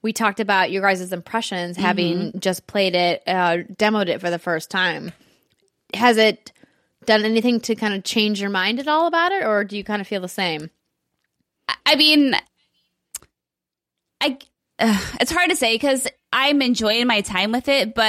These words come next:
Speaker 2: I'm not playing this game to rack my brain. I'm playing it to kind of experience Larry, see what kind these games are all about, right? So I am getting easily frustrated 'cause, again, I'm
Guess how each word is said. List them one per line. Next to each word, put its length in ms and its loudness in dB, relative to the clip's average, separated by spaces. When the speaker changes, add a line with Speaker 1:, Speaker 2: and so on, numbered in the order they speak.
Speaker 2:
I'm 200 0
not 260 0
playing 300 0
this 200 -4
game 300 0
to 540 -4
rack 480 0
my 180 0
brain. 500 0
I'm 140 -2
playing 280 0
it 140 0
to 160 -8
kind 280 -2
of 60 4
experience 880 0
Larry, 720 2
see 340 0
what 180 0
kind 280 -2
these 180 -4
games 300 0
are 60 2
all 220 4
about, 280 0
right? 360 2
So 680 2
I 140 0
am 260 4
getting 380 2
easily 380 0
frustrated 640 0
'cause, 180 0
again, 400 0
I'm 300 0